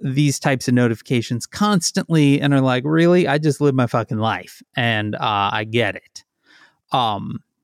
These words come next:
but especially having come off of a very heinous flu around this house that kicked off our kids' asthma, we were like, "We should not fuck around with this." So, yeah, but it is this sort of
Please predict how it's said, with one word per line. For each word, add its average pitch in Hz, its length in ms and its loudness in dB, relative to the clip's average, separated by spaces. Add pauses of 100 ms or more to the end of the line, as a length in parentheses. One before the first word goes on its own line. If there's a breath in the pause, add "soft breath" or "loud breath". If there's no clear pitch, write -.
(120)
but 110 260 -2
especially 139 580 -4
having 117 320 -4
come 117 340 -2
off 110 320 -2
of 110 200 -2
a 110 60 0
very 117 380 -2
heinous 107 680 -4 (180)
flu 123 680 2 (160)
around 113 360 -2
this 104 200 -6
house 98 400 -6
that - 300 -6
kicked - 260 -6
off 107 240 -2
our 104 80 -2
kids' 110 280 -4
asthma, 107 460 -2
we 107 240 0
were 104 360 -4
like, 98 420 -4 (840 loud breath)
"We 123 160 2
should 123 240 -2
not 107 180 -2
fuck - 200 -6
around 98 580 -4 (320)
with 107 300 0
this." - 440 -8 (260)
So, 95 500 -4 (800 loud breath)
yeah, 139 180 2
but 117 120 -2
it 120 140 2
is 123 220 0
this 120 200 -2
sort 156 320 0
of 110 220 -2